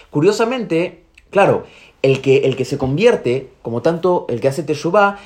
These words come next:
está buscando una, una cercanía con la divinidad totalmente distinta a la que vivía o a la que puede vivir, y cree que es necesario olvidarse de todo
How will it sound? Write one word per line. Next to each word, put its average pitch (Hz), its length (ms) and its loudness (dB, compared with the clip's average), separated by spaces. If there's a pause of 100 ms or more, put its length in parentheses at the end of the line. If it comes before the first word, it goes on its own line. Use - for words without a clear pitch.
(120)
está 165 180 -2
buscando 180 600 2
una, 165 580 -4 (1160)
una 196 160 -2
cercanía 175 500 0
con 175 120 2
la 131 100 2
divinidad 143 560 0
totalmente 180 520 -2
distinta 165 440 -4
a - 20 0
la 160 100 0
que 123 140 -6
vivía 185 460 2
o 165 100 2
a 120 40 2
la 113 100 -2
que 113 100 -8
puede 170 300 4
vivir, 139 500 0 (560)
y 147 260 0
cree 247 720 4 (100)
que 180 120 -4
es 180 60 -4
necesario 208 880 0 (340)
olvidarse 190 640 4
de 156 100 0
todo 202 540 0